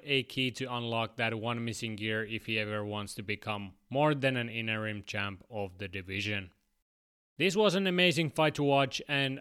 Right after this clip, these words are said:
I'm very excited to see what they have in store for Oliveira next. Most likely,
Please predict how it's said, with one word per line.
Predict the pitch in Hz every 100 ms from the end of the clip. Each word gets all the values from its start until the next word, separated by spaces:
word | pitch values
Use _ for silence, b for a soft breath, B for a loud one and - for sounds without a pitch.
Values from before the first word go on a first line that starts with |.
| -
I'm | 131 131 131 117
very | 110 143 143 139 131
excited | - - 120 117 -
to | 110
see | - 120 113 - b b b
what | 131 165 143
they | 151
have | 123 127
in | 123
store | - - 117 113
for | - 117 110 107
Oliveira | 107 107 104 104 101 98 95
next. | 92 101 98 - - - _ _ _ _ _ _ _ _ _
Most | 160 196
likely, | 202 190 180 180